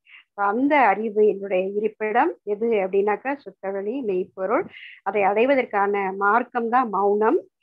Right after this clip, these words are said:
அதுதான் இப்ப கொஞ்சம் விரிவா பார்க்க போறோம். இதுல சில கேள்விகளை எழுப்பி அதற்கு விடையாக இந்த சிந்தனையை அமைச்சிருக்கிறோம். அதாவது அறிவு பற்றி,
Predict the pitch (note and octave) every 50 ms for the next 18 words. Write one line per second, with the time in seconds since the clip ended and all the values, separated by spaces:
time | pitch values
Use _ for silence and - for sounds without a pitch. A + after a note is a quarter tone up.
0 | _ _ _ _ _ - G3 G#3+ G#3 A#3+ D4 D4+ A#3+ - - F3+ - F3 G3 F#3+
1 | - - G3+ F#3 F3+ F3+ F#3 G3+ G#3+ A3+ A3+ G#3+ A3 G#3 F#3+ E3+ - F#3+ F#3+ G3
2 | - - G3 - F3+ F#3 F#3+ G3 C#4 G4 A4+ - _ _ _ _ _ _ _ _
3 | _ _ _ _ _ _ _ _ _ _ _ _ _ _ _ _ _ _ _ _
4 | _ - B3 B3+ C4 B3+ A#3+ A3+ - C#4 C4 B3+ C4 - D4+ D#4+ F4 E4 D#4 C#4+
5 | C4+ B3+ B3 A#3+ A3 G#3 G#3+ A3+ A#3+ A#3 - C#4+ C#4 G#3+ G#3+ G#3 G#3+ - A3 G#3+
6 | G#3 G#3 G3+ A3+ B3 A#3 G#3+ G#3+ G3+ A3 C4+ C4+ A3+ F#3+ F3 - - G3 G3+ F#3+
7 | F#3+ F#3+ F#3+ F#3+ F#3 F#3 F#3+ F#3+ _ _ _ _ A3 G#3+ A3 A3+ A3 A3 G3+ G3
8 | F3+ F#3+ G#3+ G#3+ G#3+ - G#3 G3 - F#3+ F3+ G3 A#3+ F#4+ - _ _ _ _ _
9 | _ _ _ _ _ _ - A#3 A#3 B3 B3+ B3+ D4 E4+ E4 A#3+ G#3+ G#3+ A#3 -
10 | G3+ A#3 C4 D4+ D#4+ D#4+ D#4+ D4 - B3+ - - - C#4 D4 C#4+ A#3 G#3 G3+ A3+
11 | C4